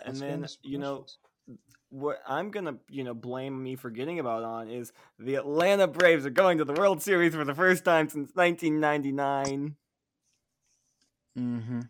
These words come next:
Speaker 2: We'll see
Speaker 1: I'm
Speaker 2: it.
Speaker 1: very happy.
Speaker 2: I'm rooting for y'all just
Speaker 1: I'm
Speaker 2: 'cause
Speaker 1: ve-
Speaker 2: Houston's cheaters.
Speaker 1: Oh, th-, I saw a picture today. It was, like, the ratio of, like, it was the map of the United States, and it was, like, who's cheering for what team, and there's just a little orange circle in Texas,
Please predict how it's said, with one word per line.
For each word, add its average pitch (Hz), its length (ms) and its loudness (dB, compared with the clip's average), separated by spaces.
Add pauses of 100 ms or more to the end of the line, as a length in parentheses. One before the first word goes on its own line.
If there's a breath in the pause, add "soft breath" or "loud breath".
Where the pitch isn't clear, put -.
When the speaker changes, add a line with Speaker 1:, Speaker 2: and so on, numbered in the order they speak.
(160)
Speaker 2:
We'll 117 200 -12
see - 180 -10
Speaker 1:
I'm 127 120 -4
Speaker 2:
it. 123 60 -6
Speaker 1:
very 131 260 -2
happy. 113 340 -10
Speaker 2:
I'm 135 140 -2
rooting 214 280 2
for 120 160 -6
y'all 98 220 -4
just 117 180 -6
Speaker 1:
I'm - 80 -8
Speaker 2:
'cause 127 120 -6
Speaker 1:
ve- 135 80 -10
Speaker 2:
Houston's 131 360 -10
cheaters. 101 680 -10 (1000 loud breath)
Speaker 1:
Oh, 127 320 -2 (760)
th-, 165 180 -4
I 156 100 2
saw 170 340 4
a 123 120 -2 (540)
picture 156 320 -4
today. 151 380 0
It 139 100 -2
was, 131 200 -6
like, 120 280 -8 (280 soft breath)
the 139 120 -4
ratio 131 540 -4
of, 127 120 -8
like, 120 240 -8
it 120 40 -12
was 123 100 -10
the 120 160 -14 (200)
map 135 240 -8
of 135 100 -12
the 139 60 -10
United 123 280 -10
States, 120 340 -10
and 113 60 -14
it - 20 -18
was, 110 100 -18
like, 110 160 -14
who's 135 220 -10
cheering 131 260 -8
for 123 140 -16
what 123 180 -10
team, 135 280 -10
and 131 100 -10
there's 123 140 -12
just 127 140 -12
a 135 40 -6
little 151 500 -4
orange 143 360 -2
circle 143 500 -6
in 131 100 -6
Texas, 113 640 -8